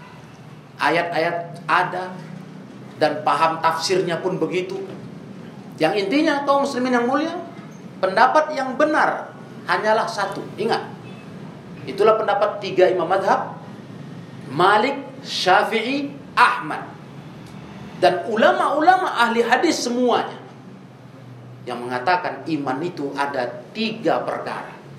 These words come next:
Ucapan lisan, keyakinan hati, amalan badan.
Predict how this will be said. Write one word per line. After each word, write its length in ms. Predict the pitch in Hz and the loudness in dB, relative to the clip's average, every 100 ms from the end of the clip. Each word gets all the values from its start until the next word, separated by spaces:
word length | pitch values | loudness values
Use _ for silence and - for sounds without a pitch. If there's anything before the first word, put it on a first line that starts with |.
| - - | -18 -14
Ucapan 640 | - 120 - 196 196 170 139 190 | -8 -6 4 6 6 2 0 0
lisan, 480 | 190 170 135 - - - | 0 0 -2 -2 -12 -2
keyakinan 640 | 143 131 120 165 170 143 | 0 2 0 -2 -2 -2
hati, 480 | 131 165 175 139 127 131 | 0 -2 -2 -4 -6 -2
amalan 640 | 120 127 135 127 120 - | -4 -2 -2 -2 -4 -6
badan. 400 | - 113 - - | -6 -6 -6 -8